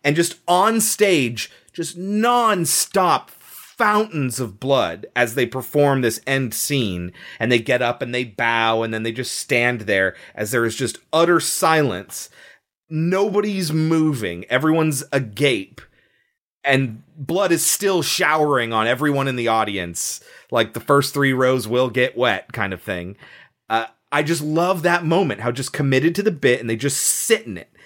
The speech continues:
and let you simmer in that for a while until they break the tension by the Addams family giving them a standing ovation and applauding. And it's so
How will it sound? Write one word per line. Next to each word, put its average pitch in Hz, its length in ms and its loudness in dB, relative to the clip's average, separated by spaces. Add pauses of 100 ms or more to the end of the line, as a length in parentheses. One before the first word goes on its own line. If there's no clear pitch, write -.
(160)
and 101 80 -12
let 147 160 -2
you 160 80 -2
simmer 190 500 2
in 127 100 -2
that 110 200 -2
for 117 140 -4
a 101 60 -2
while 101 400 0 (200)
until 117 300 -2
they 135 80 2
break 131 360 0
the 156 80 0
tension 135 720 -2 (360)
by 113 560 2 (200)
the 123 180 -2
Addams 180 360 2
family 113 680 0 (240)
giving 147 240 0
them 131 100 -2
a 120 40 -4
standing 117 400 -2
ovation 92 440 -4
and 87 160 -8
applauding. 120 580 0
And 254 120 -16
it's - 180 -6
so 208 480 2